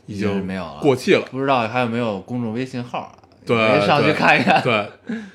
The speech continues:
Speaker 1: 然后你可以干点别的，
Speaker 2: 对。
Speaker 1: 比如说刷一些电影的评论啊，
Speaker 2: 嗯。
Speaker 1: <laughs> 就类似于这个样子。
Speaker 2: 看看影评什么的啊。
Speaker 1: 看看影评，我看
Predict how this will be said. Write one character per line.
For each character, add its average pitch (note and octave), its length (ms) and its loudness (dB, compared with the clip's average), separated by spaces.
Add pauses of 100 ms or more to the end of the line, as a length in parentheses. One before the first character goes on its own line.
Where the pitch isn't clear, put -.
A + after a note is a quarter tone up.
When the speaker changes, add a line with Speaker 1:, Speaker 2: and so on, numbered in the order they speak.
Speaker 1:
然 A#2 140 0
后 A#2+ 100 0
你 A#2 60 -2
可 C#3 120 0
以 C3+ 40 2
干 D3 140 2
点 A#2+ 180 0
别 G2 160 -12
的， E3 260 -2
Speaker 2:
对。 C3+ 100 -18
Speaker 1:
比 B2 60 -10
如 G#2+ 80 -8
说 C3 220 0
刷 C3+ 220 2
一 B2 80 0
些 C#3+ 320 4
电 C#3+ 220 0
影 G#2+ 140 -4
的 A2 140 -2
评 B2+ 200 -4
论 G#3 160 10
啊， G#3 380 8
Speaker 2:
嗯。 A3+ 300 6 (320)
Speaker 1:
<laughs> - 520 -20
就 C3 120 -2
类 C#3 180 6
似 A#2 140 -4
于 A#2 60 -4
这 B2+ 140 2
个 B2+ 80 0
样 - 20 2
子。 A#2 60 2
Speaker 2:
看 C3+ 100 4
看 C3 60 0
影 A#2 140 -4
评 A#2 180 -8
什 A2+ 60 -2
么 C#3+ 100 2
的 F#3+ 100 6
啊。 D3 80 6
Speaker 1:
看 C3+ 140 4
看 - 20 2
影 A#2 100 -2
评， A2+ 120 -2 (360)
我 C#3 140 6
看 G3+ 280 8